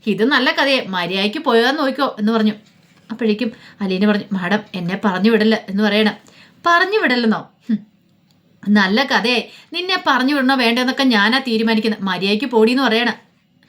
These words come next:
അപ്പോഴേക്കും അലീന പറഞ്ഞു, "ഞാനിവിടെ നിന്നോളാം, എന്നോട് പോകാൻ മാത്രം പറയരുത്. ഞാൻ ഒരു പ്രശ്നത്തിനും വരത്തില്ല. ഞാൻ വേണമെങ്കിൽ എല്ലാ ജോലികളും ചെയ്ത് എനിക്ക് ഒരു ശമ്പളം പോലും തരണ്ട, പക്ഷേ എന്നെ ഇവിടെ നിർത്തണം." "ആഹാ, നിന്റെ പുതിയ അടവും അഭ്യാസം കൊള്ളാലോ. ഹ്,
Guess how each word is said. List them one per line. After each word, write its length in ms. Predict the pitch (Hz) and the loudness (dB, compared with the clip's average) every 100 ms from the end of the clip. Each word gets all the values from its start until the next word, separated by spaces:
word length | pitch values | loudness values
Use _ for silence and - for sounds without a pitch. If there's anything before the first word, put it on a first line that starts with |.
| _ _ _ - | _ _ _ -10
അപ്പോഴേക്കും 360 | 240 190 226 220 | -6 -6 -6 -6
അലീന 260 | 185 185 214 | -6 -2 -2
പറഞ്ഞു, 220 | 196 214 | 0 0
"ഞാനിവിടെ 500 | 208 180 180 220 220 | 0 -2 2 2 4
നിന്നോളാം, 520 | 247 202 202 220 214 233 | 2 2 4 4 2 -2
എന്നോട് 260 | 277 269 269 | -2 -2 -2
പോകാൻ 340 | 254 254 302 302 | 0 2 2 2
മാത്രം 340 | 226 233 262 | 0 0 0
പറയരുത്. 380 | 226 226 240 208 - - - - | 2 0 0 -2 -4 -18 -12 -2
ഞാൻ 180 | 330 | -2
ഒരു 260 | 269 330 381 254 | -2 -4 -4 -6
പ്രശ്നത്തിനും 500 | 220 247 233 277 247 | -2 0 0 2 2
വരത്തില്ല. 480 | 208 214 233 190 - _ 190 | 0 0 0 -2 -6 _ -10
ഞാൻ 160 | 185 | -4
വേണമെങ്കിൽ 360 | 208 196 208 233 | -2 0 2 0
എല്ലാ 380 | - 175 208 247 | -2 -4 -2 0
ജോലികളും 460 | 226 214 226 233 | 0 0 2 2
ചെയ്ത് 240 | 220 226 220 - - | 2 2 -2 -10 -8
എനിക്ക് 220 | 294 285 | -6 -4
ഒരു 240 | 233 277 311 | -4 -2 -2
ശമ്പളം 440 | 269 254 339 320 | -2 0 0 2
പോലും 200 | 277 269 | 0 0
തരണ്ട, 280 | 247 220 226 190 - - | 0 0 -2 -4 -12 -10
പക്ഷേ 320 | 196 214 202 - _ | -4 -2 -4 -6 _
എന്നെ 180 | 180 185 | -6 -4
ഇവിടെ 140 | 196 220 | 0 2
നിർത്തണം." 400 | 202 170 202 - - - _ - | 2 0 -4 -4 -14 -20 _ -2
"ആഹാ, 380 | 180 202 240 285 - _ | 0 2 2 0 -8 _
നിന്റെ 260 | 190 247 262 | -2 -2 0
പുതിയ 240 | 226 190 269 | 2 4 4
അടവും 280 | 254 262 | 4 2
അഭ്യാസം 380 | 311 262 269 320 | 2 0 -2 -2
കൊള്ളാലോ. 400 | 262 233 247 247 - _ | 0 2 2 0 -6 _
ഹ്, 80 | - | -8